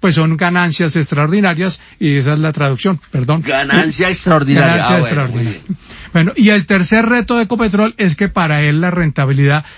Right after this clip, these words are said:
Speaker 1: es menor que para su socio y para los otros, porque Ecopetrol le hace un carry a Occidental. ¿Qué es un carry? Cuando usted entra en un proyecto que otro es el que lo tiene, el que lo gestó, lo desarrolló, usted tiene que pagarle una prima, ¿sí? Al, al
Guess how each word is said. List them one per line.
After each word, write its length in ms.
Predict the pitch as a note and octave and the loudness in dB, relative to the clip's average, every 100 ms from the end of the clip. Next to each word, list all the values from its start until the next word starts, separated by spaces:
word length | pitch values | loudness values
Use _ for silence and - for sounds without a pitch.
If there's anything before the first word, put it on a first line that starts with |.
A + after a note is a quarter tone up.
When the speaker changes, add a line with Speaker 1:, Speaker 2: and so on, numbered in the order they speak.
| - _ - | -20 _ -2
Speaker 1:
es 160 | D#3 | 0
menor 400 | D#3+ F3+ F#3 F3 - | 2 4 4 2 -2
que 100 | E3+ | -4
para 440 | F3 E3+ F3 - | -2 -2 -4 -6
su 200 | - A3 | -4 -2
socio 420 | G#3+ F3+ C#3+ F#3+ - - | 0 0 0 -6 -8 -6
y 120 | F#3 D3+ | -4 -2
para 280 | D3+ C#3 | -2 0
los 200 | G#3+ G3+ | 0 0
otros, 260 | F#3+ F3 G3 | 0 0 -2
porque 240 | F#3 C#3 | -2 -4
Ecopetrol 480 | C3+ C#3 C#3 C3+ D#3 - - | -4 -2 -2 0 -2 -4 -4
le 160 | E3+ E3 | 0 2
hace 340 | D#3+ D#3+ F3 | 0 0 0
un 160 | E3+ D#3 | -2 0
carry 380 | D#3+ D#3 D3 | -2 0 0
a 60 | D3+ | 0
Occidental. 520 | C#3+ F3+ G3+ D3+ C3+ | 0 0 0 0 -2
¿Qué 200 | - D#3+ | 0 0
es 100 | E3+ | 2
un 120 | F#3 F3+ | 0 0
carry? 340 | F#3+ C#3 B2+ - - | 0 0 -6 -12 -6
Cuando 260 | F3 D#3 D3+ | 0 2 2
usted 300 | C3+ F3+ F#3+ | 2 2 2
entra 260 | G3+ F#3+ | 0 0
en 80 | G#3 | 2
un 100 | G#3 | 2
proyecto 580 | F#3 F#3+ F#3 E3+ - E3+ | 2 0 0 -2 -2 -4
que 120 | D#3+ | 0
otro 320 | C3+ C#3+ F3 | 0 0 0
es 80 | E3+ | 0
el 140 | F#3 F3+ | 0 0
que 100 | G#3 | 0
lo 140 | A3 | 0
tiene, 360 | G#3 D#3+ D#3+ E3 - - | 2 0 0 -6 -8 -4
el 160 | C3 | -2
que 100 | D3 | 0
lo 160 | C#3 C#3+ | 0 2
gestó, 360 | E3+ - E3 | 0 0 -2
lo 160 | C3+ C#3 | 0 0
desarrolló, 580 | F#3 G3 G#3 G3 F3 F#3 - - | 0 0 0 0 0 0 -4 -18
usted 200 | - D#3 | -4 -2
tiene 160 | D3+ E3 | 0 0
que 100 | D#3+ | 0
pagarle 380 | C#3+ C3+ C#3 D#3 | 0 0 2 2
una 260 | E3+ F3+ | 2 0
prima, 400 | - E3 D3 D#3+ - _ _ - | 2 2 0 -4 -8 _ _ -6
¿sí? 200 | G3+ - _ _ _ _ | -6 -6 _ _ _ _
Al, 300 | - D3 D3+ G3+ | -2 2 2 2
al 300 | E3 E3+ | 2 0